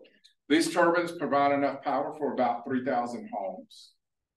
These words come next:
Uh, they produce most of their power in the fall, winter, and spring. Think about when we tend to have storms and wind.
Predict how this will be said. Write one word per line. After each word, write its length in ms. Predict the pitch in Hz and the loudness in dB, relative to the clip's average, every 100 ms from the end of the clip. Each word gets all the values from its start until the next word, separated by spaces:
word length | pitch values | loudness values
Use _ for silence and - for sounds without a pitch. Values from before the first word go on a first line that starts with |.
| _ _ - | _ _ -8
Uh, 140 | 120 123 | -4 -2
they 140 | 127 | -2
produce 540 | 127 131 143 143 143 | 0 4 4 4 2
most 300 | 123 139 - | 2 2 2
of 80 | 165 | -4
their 200 | 156 156 | -4 -6
power 460 | - 123 127 147 - | -6 -4 -4 -4 -6
in 160 | 120 117 | -4 -2
the 80 | |
fall, 640 | 120 - 113 117 123 131 - | -4 -4 0 0 0 -4 -6
winter, 580 | 117 117 120 120 120 - | -4 -4 -4 -6 -8 -8
and 140 | 117 117 | -8 -8
spring. 480 | - 107 104 110 | -8 -6 -6 -6
Think 240 | 117 127 127 | -4 -4 -2
about 400 | 123 123 120 117 | -2 -2 -2 -4
when 140 | 113 | -6
we 120 | 113 | -6
tend 200 | 113 117 | -6 -6
to 60 | 113 | -4
have 200 | 120 117 | -4 -6
storms 520 | - 110 113 120 127 | -6 -6 -4 -4 -6
and 160 | 127 107 | -6 -8
wind. 420 | 107 92 - | -6 -8 -10